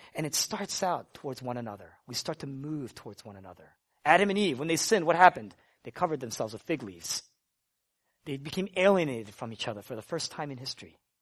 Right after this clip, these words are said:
But the gospel, what does it do? Because of the death of one man, or the Son of God in Jesus Christ, we are reconciled in him. Not just to the Father,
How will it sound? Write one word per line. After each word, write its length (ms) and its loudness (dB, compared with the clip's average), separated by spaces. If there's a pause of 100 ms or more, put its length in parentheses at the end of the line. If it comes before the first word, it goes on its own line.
(880)
But 80 -14
the 80 -14
gospel, 440 -6
what 140 -12
does 240 -10
it 40 -14
do? 100 -10
Because 420 -6
of 80 -2
the 80 -4
death 380 -4
of 120 -20
one 220 -6
man, 320 -12 (480)
or 60 -12
the 220 -10
Son 180 -4
of 140 -10
God 300 -8
in 140 -14
Jesus 360 -10
Christ, 360 -14
we 140 -16
are 60 -14
reconciled 880 -10
in 140 -16
him. 320 -16 (260)
Not 260 4
just 240 -4
to 60 -20
the 80 -2
Father, 460 -4